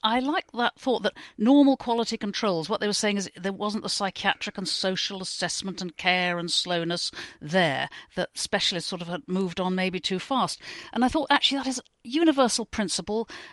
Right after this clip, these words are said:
Um, at what point does the urgency of a situation or the media pressure or the money or the danger make you drop normal quality controls? And why is it so important that you should remember that you've done that?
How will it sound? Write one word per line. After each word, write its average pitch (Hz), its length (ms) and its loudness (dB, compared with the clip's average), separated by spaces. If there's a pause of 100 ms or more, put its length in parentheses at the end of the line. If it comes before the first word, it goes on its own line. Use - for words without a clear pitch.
(100)
Um, 220 480 2
at 214 140 -2
what 269 300 -2
point 294 260 6
does 214 140 0
the 214 180 0
urgency 240 540 2
of 185 100 -4
a 185 60 -6
situation 180 680 0
or 175 120 -2
the 175 80 0
media 185 500 2
pressure - 420 -2
or 180 160 -6
the 175 80 -2
money 185 400 0
or 170 120 -4
the 160 240 -6
danger 180 540 2 (340)
make 208 320 0
you 214 80 0
drop 208 400 2
normal 202 420 4
quality 196 420 -2
controls? 175 760 0 (280)
And 214 200 2 (180)
why 226 320 2
is 220 140 6
it 208 120 0
so 220 160 2
important 185 460 0
that 196 60 -6
you 190 80 0
should 180 200 -4
remember 190 400 4
that 196 180 0
you've 175 200 -6
done 175 280 4
that? 160 260 -8